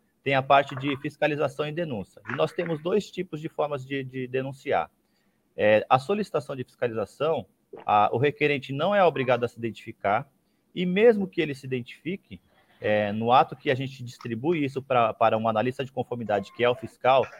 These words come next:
fazer a diligência, o link está no ar aí, inclusive, é, mesmo que ele se identifique, ah, nós, quando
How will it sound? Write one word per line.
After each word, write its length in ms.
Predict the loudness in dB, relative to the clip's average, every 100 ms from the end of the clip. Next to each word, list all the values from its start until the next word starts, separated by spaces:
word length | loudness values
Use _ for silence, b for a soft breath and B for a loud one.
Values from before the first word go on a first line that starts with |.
| _ -2
fazer 320 | 2 2 4 2
a 60 |
diligência, 680 | 0 -2 0 0 -2 -6 -10
o 100 | -8
link 240 | -4 -4 -6
está 240 | -2 -2
no 140 | 0 0
ar 120 | 2
aí, 80 | 0
inclusive, 600 | -6 -10 -6 -8 -8 -14 _ _ _ _ _
é, 520 | 6 8 8 8 6
mesmo 260 | 4 2 0
que 140 | -2
ele 140 | -2
se 120 | -4 -2
identifique, 720 | -2 -4 -6 -6 -6 -10 -20 _ _ _ _ _ 0
ah, 220 | 2 4
nós, 300 | 4 4 2
quando 320 | -6 -6